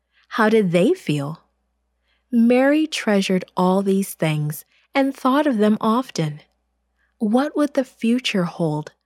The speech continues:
How would she and Joseph raise this child, the Son of God? To worship God may mean that we tell others about him,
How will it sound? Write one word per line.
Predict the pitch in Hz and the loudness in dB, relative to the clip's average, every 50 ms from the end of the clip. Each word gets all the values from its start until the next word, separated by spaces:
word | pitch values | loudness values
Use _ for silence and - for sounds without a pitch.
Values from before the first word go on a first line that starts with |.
| _ _ _ _ _ _ - - - | _ _ _ _ _ _ -12 -6 -2
How | 247 247 262 269 | 0 2 2 2
would | 262 247 240 233 | 2 2 2 0
she | - - - - - 202 180 160 156 156 156 - - | 0 -4 -6 -4 0 0 0 0 0 -2 -6 -6 -4
and | - 226 233 247 233 | -4 -2 -2 -2 -4
Joseph | - - - 240 254 285 277 - - 170 165 - - - | -4 0 0 2 2 0 -2 -2 -2 -4 -4 -4 -8 -8
raise | - 208 214 226 226 247 269 269 262 247 - | -4 -2 0 2 2 2 2 2 0 -2 -4
this | - - 180 180 - - | -4 -4 -4 -4 -4 -6
child, | - - - 226 226 240 220 175 165 156 - _ _ _ _ _ | -8 -6 -4 -4 -2 -2 -2 -2 -2 -4 -8 _ _ _ _ _
the | - 269 269 | -2 -2 0
Son | - - - 294 277 269 | 0 0 -2 -2 0 0
of | 269 254 - | -2 -4 -2
God? | - 240 262 302 311 285 190 170 156 - _ _ _ _ _ _ _ _ _ _ _ _ _ _ - | -2 0 0 0 0 0 0 -2 -4 -6 _ _ _ _ _ _ _ _ _ _ _ _ _ _ -6
To | - 277 262 | -2 0 2
worship | 240 226 226 240 247 262 269 - - 226 202 - | 2 4 4 4 4 4 2 0 -2 -2 -4 -4
God | - - 175 165 160 165 170 170 | -4 -2 -2 0 0 -2 -2 0
may | - 185 190 196 202 | 2 2 4 4 4
mean | 196 196 202 208 220 220 220 220 196 | 4 4 4 4 4 4 2 2 2
that | 185 - - | 0 0 -2
we | 214 214 214 | -2 -2 -2
tell | 214 - - 220 202 - - - | -2 -2 -2 -2 -2 -2 -4 -4
others | - 208 240 254 240 196 175 175 190 - - - | -2 -2 0 0 2 0 0 0 -2 -6 -8 -8
about | - 208 190 - - 208 226 254 - - | -6 -8 -6 -4 -2 -2 -2 -2 -4 -6
him, | - 160 147 147 147 | -6 -6 -4 -4 -6